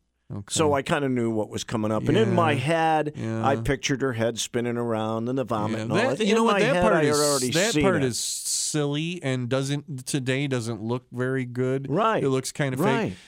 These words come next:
Speaker 1: But it, a lot of it is the, the voice,
Speaker 2: Mm-hmm.
Speaker 1: the eyes,
Speaker 2: Mm.
Speaker 1: and that, and, and, and what is being said.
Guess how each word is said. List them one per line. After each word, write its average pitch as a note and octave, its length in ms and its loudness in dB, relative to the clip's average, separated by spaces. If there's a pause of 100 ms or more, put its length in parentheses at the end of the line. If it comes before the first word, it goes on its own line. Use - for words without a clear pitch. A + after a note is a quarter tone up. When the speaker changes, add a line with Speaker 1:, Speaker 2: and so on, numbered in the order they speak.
(260)
Speaker 1:
But F3 260 0 (260)
it, G3+ 240 -6
a G3 40 -2
lot F#3 320 0
of A3+ 120 0
it G#3+ 160 2
is D#3+ 300 0
the, C3+ 340 0
the B2 120 0
voice, A2+ 720 -2
Speaker 2:
Mm-hmm. G#2+ 360 -2 (200)
Speaker 1:
the A#2 220 -4
eyes, A#2+ 920 -4 (120)
Speaker 2:
Mm. C3 600 -2 (240)
Speaker 1:
and F#3 320 0
that, E3 380 0 (440)
and, G#3+ 380 -2
and, A3 460 -2
and A3+ 280 -2
what G3+ 160 2
is D3+ 160 -2
being C3+ 320 -2
said. C#3+ 920 -4